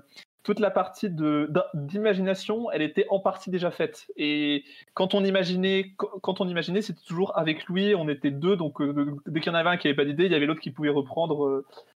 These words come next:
reprendre des idées. Donc en fait, c'était plus simple parce que, bah, je savais d'où je partais, donc je savais où je pouvais aller beaucoup plus,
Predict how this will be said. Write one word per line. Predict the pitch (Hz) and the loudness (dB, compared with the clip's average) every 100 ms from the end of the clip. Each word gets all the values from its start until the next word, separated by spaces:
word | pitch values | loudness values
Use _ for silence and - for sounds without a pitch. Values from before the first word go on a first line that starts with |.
| _ | _
reprendre | 156 147 160 | -4 -2 -2
des | 156 151 | -4 -4
idées. | 151 143 - - - | -4 -6 -8 -20 -14
Donc | 147 156 160 | -4 -2 0
en | |
fait, | 160 220 | 2 2
c'était | - 143 | 2 -4
plus | - 196 | -4 -6
simple | 185 196 220 - | 0 0 0 0
parce | 156 | -4
que, | - | -2
bah, | 160 | 0
je | 147 | 0
savais | 143 165 160 175 | 2 0 2 2
d'où | 151 151 | 0 -2
je | 185 | -2
partais, | - - - 202 | -2 -2 2 0
donc | 165 143 | 2 -2
je | |
savais | 135 147 | 0 0
où | 151 | 0
je | 143 | -4
pouvais | 147 147 | -4 0
aller | 143 151 | 2 0
beaucoup | 151 143 | -2 -10
plus, | - 147 | -14 -20